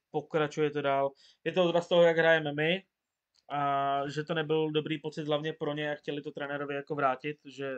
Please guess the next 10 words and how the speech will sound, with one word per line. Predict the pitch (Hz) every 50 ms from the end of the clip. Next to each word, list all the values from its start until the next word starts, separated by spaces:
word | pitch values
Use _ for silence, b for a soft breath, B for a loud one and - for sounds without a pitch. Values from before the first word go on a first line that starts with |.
| 120 117 _ _ _ _ _ _ _ -
to | 147 139
nebyla | 135 131 127 143 139 135 131 131
absolutně | - - - _ - 147 139 - - 147 139
hovina. | 131 127 131 135 139 143 156 160 _ b b b b b b b b b b b b b b b b b b _ _ _ _ _ _ _ _ _ _ _ _ _ _ _ _ - -
Skinner | - - 196 190 180 185 190 196 190 175
vlastně | 180 170 175 180 170
prohlásil, | 170 165 156 151 160 156 156 - 170 160 156 151 156 156 151
prohlásil | 151 - 151 147 147 151 156 156 151 - - 160 151
to | - 143 -
samý. | - 156 151 151 160 170 180 226